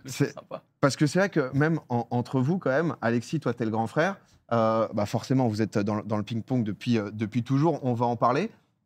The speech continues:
Speaker 2: Il y a quand même une petite rivalité, euh, entre les deux. On en parlait, numéro sept, euh, euh, sept mondi-, euh, huit, pardon, mondial, euh, Félix. Alexis, pour l'instant,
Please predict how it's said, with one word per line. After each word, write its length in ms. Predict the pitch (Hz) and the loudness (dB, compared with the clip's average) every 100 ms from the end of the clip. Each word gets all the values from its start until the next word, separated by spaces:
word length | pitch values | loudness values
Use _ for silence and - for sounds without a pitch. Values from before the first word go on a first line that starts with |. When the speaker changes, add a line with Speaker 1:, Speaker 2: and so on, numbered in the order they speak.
| - | -2
Speaker 2:
Il 40 | |
y 20 | |
a 60 | 131 | -2
quand 100 | 156 | 0
même 120 | 196 | -2
une 100 | 185 | -2
petite 280 | 165 160 165 | -2 -2 -4
rivalité, 600 | - 147 151 151 196 311 _ - | 0 2 2 2 0 -2 _ 0
euh, 240 | 131 131 131 | 2 2 2
entre 280 | 143 - 147 | 2 2 2
les 140 | 147 | 4
deux. 140 | 147 | 4
On 140 | 208 190 | 2 2
en 100 | 131 | 2
parlait, 200 | 151 170 | 2 2
numéro 300 | 151 139 139 | 2 0 0
sept, 260 | 170 156 | -2 -2
euh, 160 | 143 135 127 - - | 0 0 -2 -8 -2
euh, 100 | 127 | -2
sept 240 | 123 143 | 0 -2
mondi-, 280 | 143 147 143 | 0 0 2
euh, 220 | 160 123 113 | 2 4 4
huit, 140 | 135 | 2
pardon, 240 | 139 127 131 127 | 2 2 0 0
mondial, 380 | 127 123 131 | 0 2 2
euh, 200 | 120 113 | 0 -2
Félix. 420 | 113 135 190 - - | -2 0 0 -2 -6
Alexis, 360 | 127 143 127 214 | -2 -2 0 0
pour 160 | 165 | 2
l'instant, 520 | 147 147 185 196 202 | 2 2 2 2 0